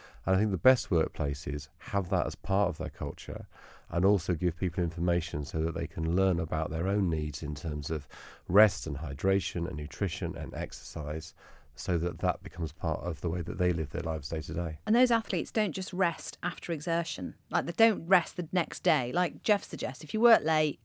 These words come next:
Speaker 2: d-, don't come into lunchtime. Actually, that rest time is built in at the end of a cus-, series of competitions when it's needed. And so it might be that you need that duvet day, even though you're not tired, you haven't worked over, but actually it's impacted on you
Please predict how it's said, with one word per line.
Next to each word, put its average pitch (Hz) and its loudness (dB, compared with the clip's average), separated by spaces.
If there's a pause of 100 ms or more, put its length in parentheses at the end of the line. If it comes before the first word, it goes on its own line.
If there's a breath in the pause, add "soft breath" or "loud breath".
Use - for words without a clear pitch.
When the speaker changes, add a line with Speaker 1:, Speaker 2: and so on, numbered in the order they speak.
Speaker 2:
d-, - -6 (100)
don't 170 2
come 180 -2
into 160 -2
lunchtime. 131 -4 (420 loud breath)
Actually, 202 4
that 202 4
rest 196 2
time 135 -2 (160)
is 175 -2
built 185 4
in 180 0
at 147 -2
the 170 0
end 196 2
of 175 -4
a 185 -8
cus-, - -8
series 185 2
of 160 -8
competitions 202 -2 (280 loud breath)
when 185 2
it's - -2
needed. 208 4 (300 loud breath)
And 196 2
so 220 2
it 214 2
might 220 2
be 151 0
that - -6
you 170 0
need 233 6
that 175 2
duvet 147 2
day, 135 0
even 214 4
though 202 2
you're 160 2
not 185 2
tired, 143 0
you 156 -4
haven't 190 0
worked 156 0
over, 139 -6
but - -2
actually 170 -6
it's - -10
impacted 180 -4
on 165 0
you 160 0